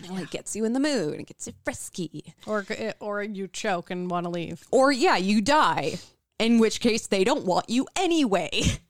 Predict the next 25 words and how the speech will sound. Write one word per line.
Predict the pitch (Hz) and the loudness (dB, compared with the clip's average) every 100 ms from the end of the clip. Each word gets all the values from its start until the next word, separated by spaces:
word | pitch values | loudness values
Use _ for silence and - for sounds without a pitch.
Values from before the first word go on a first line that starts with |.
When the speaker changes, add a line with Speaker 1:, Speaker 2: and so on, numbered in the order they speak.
| _ _ _ _ _ _ _ _ _ _ _ _ _ _ _ _ - | _ _ _ _ _ _ _ _ _ _ _ _ _ _ _ _ -2
Speaker 1:
Um, | 202 202 202 190 | 0 2 0 -2
so | - 226 | -2 0
from | 214 269 | 0 2
the | 254 | 4
luxurious | 269 220 254 285 311 339 | 2 2 0 2 2 -2
surroundings | - 277 208 196 202 202 196 | -2 0 2 2 2 -2 -4
and | - 196 | -6 -8
products | - 240 240 262 - | -2 0 0 -2 -6
to | |
the | 226 | -8
perfume | 214 - 247 - 240 240 | -8 -4 -6 -2 -4 -2
scents | 233 - 190 185 185 | -4 -4 -2 -4 -2
that | 196 185 | -2 -2
enveloped | 196 180 180 185 - | 0 0 0 -2 -2
them | 165 165 165 | -2 -2 -2
as | 170 165 | -4 -2
they | 180 | -4
entered | - 190 233 | -2 -4 -6
the | 196 | -6
store, | - - 196 196 | -6 -2 0 0
guests | 185 220 240 - | 0 -2 -2 -4
were | 254 | -6
transported | - 214 196 - 208 202 196 | -4 -6 -6 -6 -4 -4 -4
to | |
an | 208 | -6